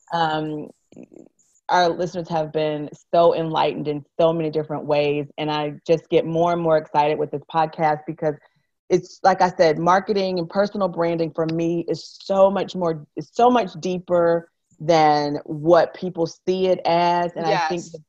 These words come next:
Speaker 1: podcast allows people to hear what I'm talking about and see how our guests on the show all tie into the basics of what I'm trying to explain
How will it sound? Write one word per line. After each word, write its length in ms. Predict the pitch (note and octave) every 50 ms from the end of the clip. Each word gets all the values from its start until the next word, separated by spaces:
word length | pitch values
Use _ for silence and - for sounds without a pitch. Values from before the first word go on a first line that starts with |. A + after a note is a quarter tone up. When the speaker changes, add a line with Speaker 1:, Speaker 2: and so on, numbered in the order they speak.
| _ _ -
Speaker 1:
podcast 500 | F3 F3+ F#3 F3+ - G3+ F3+ F3 F3+ - - -
allows 600 | E3 E3 D#3 D#3 D#3 D#3 D#3 D3+ D3+ D3+ D3+ D#3 - _ _ _ _ _ _ _
people 220 | G#3 G3 E3+ F3 D#3+
to 80 | C#3+
hear 420 | D3 C#3+ - - - A#3 G#3+ G#3 G3+
what 140 | F3 D#3+ D3+
I'm 180 | D3 C#3+ D3
talking 400 | - - D#3+ D3+ D#3 - D#3+ D#3
about 360 | D3 D3 D3 C#3 C3+ C#3+ -
and 100 | - C#3+ C#3 _ _ -
see 180 | G#3 G#3 G3+ G#3
how 500 | F#3 F3+ E3 D#3 D3+ D3 D3 D3 - - _ _ _ _ _
our 260 | D#3 D#3 D#3+ D#3+ D3+ -
guests 400 | - F3 F3 E3 D#3+ D#3+ D#3 - _ _ _ - -
on 180 | E3 E3 D#3+ D#3
the 80 | D#3
show 520 | D3+ - - F3+ F3 D#3+ D3+ D3+ D3+ D3+ - _ _ _ _ _ _ _ _ _ _ _
all 320 | F3+ G3+ A3 A#3 B3 B3 B3
tie 400 | - - - A3+ A3 A3 A3+ A3
into 880 | G#3+ G#3+ A3 A3+ A#3 A3+ - - B3 B3 A#3 G3+ F3+ E3 D#3+ D#3+ D#3+ D#3
the 140 | E3+ D#3+
basics 640 | D#3 D3+ - F3 F3 F#3 F#3 F3+ - E3+ E3 - -
of 100 | D#3+ D3
what 180 | D3 D3+ D#3 D#3
I'm 140 | D3+ D3+ D3
trying 380 | - - D#3 D3+ D3+ D3+ D3+ D3+ - -
to 180 | - D#3+ D3+ D3
explain 680 | C#3 - _ _ _ E3 E3+ F3+ F#3 F#3 F3 E3 D#3+